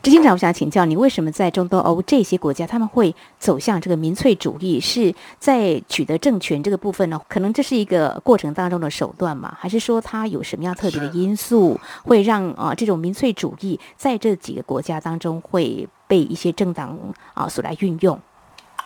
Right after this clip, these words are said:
Speaker 2: 中东欧的民粹哈，主要是结合，因为过去的地缘政治，它常受西边跟东边强权的影响，所以它对，诶，一些比较强国、强势的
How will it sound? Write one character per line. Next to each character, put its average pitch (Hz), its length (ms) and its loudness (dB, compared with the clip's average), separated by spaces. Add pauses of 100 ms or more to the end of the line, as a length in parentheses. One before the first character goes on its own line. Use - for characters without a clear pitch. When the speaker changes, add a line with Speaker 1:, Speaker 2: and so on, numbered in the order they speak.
(120)
Speaker 2:
中 202 260 -2
东 185 200 -2 (120)
欧 175 160 -4
的 143 200 -12
民 107 100 -20 (180)
粹 143 340 -8
哈， 104 260 -6
主 - 140 -18
要 156 120 -8
是 160 260 -10
结 104 360 -10
合， 98 360 -8 (180)
因 156 60 -8
为 160 160 -2
过 151 180 -6
去 - 160 -8
的 117 200 -8
地 143 140 -16
缘 101 140 -8 (120)
政 131 160 -4 (140)
治， - 220 -10 (360)
它 165 140 0
常 107 260 -6
受 110 400 -4 (380)
西 - 300 -4
边 139 200 -6
跟 135 200 -8 (140)
东 131 240 -4
边 123 220 -8 (220)
强 110 360 -2
权 - 280 -2
的 107 180 -4
影 107 160 -14
响， - 280 -2 (600)
所 196 220 0
以 180 180 -8
它 175 320 2
对， 175 440 -2
诶， 92 260 -6
一 151 60 -4
些 165 160 0
比 - 140 -4
较 143 220 2 (260)
强 104 300 0 (120)
国、 110 240 0
强 113 280 0
势 143 300 -4
的 107 120 -4